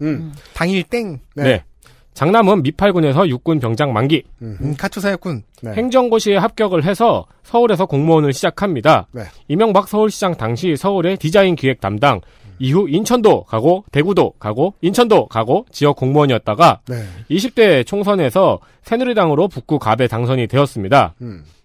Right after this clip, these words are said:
Speaker 3: 그러나 이땡망땡 발언으로 망했어요.
Speaker 1: 그렇지.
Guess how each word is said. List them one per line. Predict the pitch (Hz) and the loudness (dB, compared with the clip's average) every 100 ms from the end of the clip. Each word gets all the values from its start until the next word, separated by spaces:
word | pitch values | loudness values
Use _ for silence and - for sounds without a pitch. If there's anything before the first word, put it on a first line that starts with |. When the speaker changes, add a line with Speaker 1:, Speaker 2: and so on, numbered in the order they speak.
| - | -6
Speaker 3:
그러나 | 165 175 180 | 0 2 0
이땡망땡 | 165 190 226 196 147 151 180 | -2 -4 -2 -2 -2 -4 -4
발언으로 | 117 131 147 165 190 | -2 0 0 0 0
망했어요. | 123 160 - 131 139 - | 0 0 0 2 2 0
Speaker 1:
그렇지. | - - - 294 | -10 -8 -4 -2